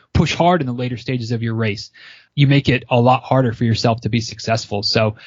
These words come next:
um, I don't know that there's one magic bullet as far as what is the most important of the non-running things. Uh, I think that they all are very key components to the, to the mixture, key components to the, the solution. And if, if,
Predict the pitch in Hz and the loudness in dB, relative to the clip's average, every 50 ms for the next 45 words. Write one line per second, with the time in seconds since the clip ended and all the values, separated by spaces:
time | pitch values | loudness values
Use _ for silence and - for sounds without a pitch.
0 | - - - _ _ - 135 127 120 113 113 - - 143 165 170 165 160 165 160 | -20 -20 -20 _ _ 0 2 2 2 2 0 0 0 2 4 4 4 4 4 4
1 | 156 139 151 143 135 117 127 123 135 147 151 147 151 147 139 - _ _ _ _ | 4 4 4 4 2 2 -2 -2 0 0 0 0 0 -2 -4 -4 _ _ _ _
2 | _ _ _ 120 123 143 147 147 135 143 120 107 - 139 175 196 156 - _ _ | _ _ _ -2 2 2 4 4 2 0 0 0 2 2 4 2 2 -2 _ _
3 | _ _ - 139 131 123 - - 147 143 135 131 127 113 117 123 147 151 - 165 | _ _ -2 0 0 0 2 2 4 4 4 4 2 0 0 2 2 2 2 -2
4 | 139 123 - 131 131 139 143 117 - - 120 - - 165 180 208 208 214 202 - | -2 -2 -2 0 2 2 2 2 2 0 -2 2 2 2 2 2 0 -2 0 0
5 | 185 175 160 160 165 151 151 156 175 175 170 160 170 170 180 180 180 180 185 - | 0 0 2 0 0 0 0 0 -2 -2 0 0 0 0 0 -2 -4 -6 -8 -10
6 | _ - - 190 202 220 240 240 - - - - - _ _ _ _ 156 139 131 | _ -4 0 0 0 0 -2 -4 -6 -12 -20 -20 -20 _ _ _ _ -2 -2 0
7 | 127 123 - 143 - 180 165 139 147 139 147 135 135 143 147 147 147 143 147 139 | 0 0 -2 0 0 2 2 2 2 4 4 4 6 6 6 6 4 4 2 2
8 | - _ _ _ _ _ _ _ - 127 131 120 113 147 147 147 143 139 135 127 | -2 _ _ _ _ _ _ _ 0 2 2 4 4 4 4 4 4 2 0 -4
9 | - _ _ _ _ _ _ _ _ _ _ _ _ _ _ _ _ - - - | -8 _ _ _ _ _ _ _ _ _ _ _ _ _ _ _ _ -2 2 2
10 | 202 190 - 185 156 - - 160 160 156 151 - - - 151 139 143 143 135 - | 2 2 2 0 0 2 2 2 2 0 -2 -2 -2 -2 2 2 2 2 2 2
11 | 151 131 123 135 147 - - - 113 98 92 - - 151 151 - 139 - 151 143 | 2 2 2 2 0 -2 -2 -4 -6 -6 -4 -2 -2 0 0 0 0 2 2 2
12 | 139 131 - - 135 127 123 127 127 135 123 - - 127 127 139 135 - 123 113 | 0 -2 -2 -2 -2 0 -2 -2 -2 -2 -2 0 2 4 6 6 4 4 2 0
13 | 110 113 107 - - - 139 120 113 117 | 0 0 -2 -4 -4 -2 -2 -2 -2 -4